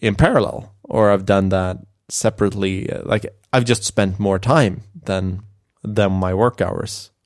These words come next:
would allow. And I don't wanna ask that from my employees. I don't think anyone should be doing that unless they really, really want to.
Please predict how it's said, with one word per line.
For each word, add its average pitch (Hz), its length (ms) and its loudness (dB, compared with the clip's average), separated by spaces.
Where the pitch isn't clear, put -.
would - 300 -4
allow. 62 460 -8
And 113 140 2
I 95 80 0
don't 107 200 2
wanna 151 180 4
ask - 280 -6
that 110 240 -2
from - 180 -8
my 92 120 -6
employees. 104 640 -2
I 95 60 -4
don't 117 200 0
think 104 160 -4
anyone 120 540 2
should 101 260 -4
be - 140 -6
doing 98 320 0
that 95 200 0
unless 92 300 -6
they 95 160 -6
really, 95 320 -4
really 95 600 -8
want 110 560 0
to. 113 260 -6